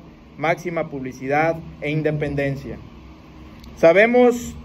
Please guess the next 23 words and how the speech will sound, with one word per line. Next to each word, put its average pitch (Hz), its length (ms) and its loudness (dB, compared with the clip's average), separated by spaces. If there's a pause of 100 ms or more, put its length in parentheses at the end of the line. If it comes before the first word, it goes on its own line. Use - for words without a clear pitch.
de 160 100 2
la 156 400 0
concurrencia 175 800 0
electoral, 160 680 -2 (480)
lo 151 200 0
que 156 100 -4
seguramente 208 1000 0
imprimirá 160 840 -4 (680)
una 180 220 -2
nueva 196 320 2
dinámica 180 800 -2 (420)
en 180 380 0 (180)
diversos 165 460 0
momentos 165 540 -4
del 160 140 -4
proceso. 147 580 -2 (880)
Contamos 214 520 2
también 220 460 2
con 196 160 0
nuevos 214 260 4
lineamientos 196 800 -4
en 170 100 -8
postulaciones 165 920 -2